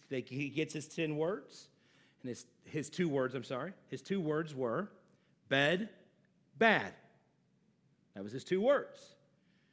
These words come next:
Ten years later goes by, he gets two more words.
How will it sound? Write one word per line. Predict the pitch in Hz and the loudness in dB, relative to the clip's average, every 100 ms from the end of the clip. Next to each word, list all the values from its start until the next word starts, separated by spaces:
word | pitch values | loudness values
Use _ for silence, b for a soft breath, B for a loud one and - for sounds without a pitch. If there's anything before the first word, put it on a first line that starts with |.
| _ - | _ -10
Ten | - 202 208 | -2 0 4
years | 190 190 139 | 6 4 4
later | 160 202 240 196 | 4 8 8 8
goes | 170 175 160 | 6 6 4
by, | 139 165 185 | 4 4 4
he | 180 | 2
gets | 185 202 - | 4 2 2
two | - 302 | 0 2
more | 277 285 | 6 6
words. | 285 277 254 - - - | 8 10 8 6 -6 -16